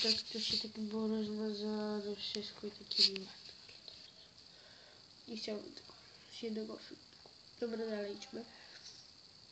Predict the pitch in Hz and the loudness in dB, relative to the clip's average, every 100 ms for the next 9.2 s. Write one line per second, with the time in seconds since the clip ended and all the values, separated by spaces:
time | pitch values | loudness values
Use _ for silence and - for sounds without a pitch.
0 | - - - - - - - - - - | -18 -18 -18 -18 -20 -20 -18 -16 -16 -16
1 | - - 262 262 220 226 220 240 220 233 | -12 0 4 4 2 -4 -4 -2 0 2
2 | 220 214 214 214 - - 233 226 226 214 | 4 4 2 -2 -10 -6 -2 0 0 0
3 | 208 247 285 311 - - - - 349 359 | 0 2 2 2 8 8 8 6 10 10
4 | 330 262 247 247 - - 208 - - - | 8 6 4 2 0 -2 2 2 0 0
5 | 202 202 190 190 196 - - 196 190 190 | 0 0 -4 -4 -8 -10 -4 -4 -4 -6
6 | - - - - - - - - - - | -10 -16 -16 -12 -10 -8 -8 -8 -10 -8
7 | - 311 302 302 311 - - - 294 285 | 0 2 4 2 0 -2 -2 2 0 0
8 | - - - 262 262 254 240 240 247 247 | -4 -4 -2 0 -2 -4 -4 -4 -6 -10
9 | 247 | -10